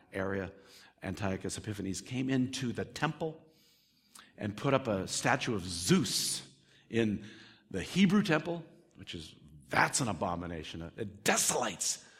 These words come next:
the temple. And then what's worse is he actually sacrificed a pig, an unclean animal, to Zeus in the temple. Uh, again,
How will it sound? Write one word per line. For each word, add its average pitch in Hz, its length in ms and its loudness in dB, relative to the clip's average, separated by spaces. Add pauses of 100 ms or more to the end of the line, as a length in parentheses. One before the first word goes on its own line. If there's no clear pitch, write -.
(960)
the 101 80 -12
temple. 87 440 -8 (540)
And 113 160 -2
then 160 220 2
what's 98 220 -4
worse 190 260 -2
is 160 280 -6
he - 140 -8
actually 127 380 -4
sacrificed - 640 -6
a 98 60 -8
pig, 151 760 0 (540)
an 92 120 -6
unclean 143 460 2
animal, 113 460 -2 (320)
to 160 240 2
Zeus 117 520 2 (360)
in 135 160 8
the 131 80 4
temple. 101 460 -2 (600)
Uh, 92 460 0
again, 92 480 4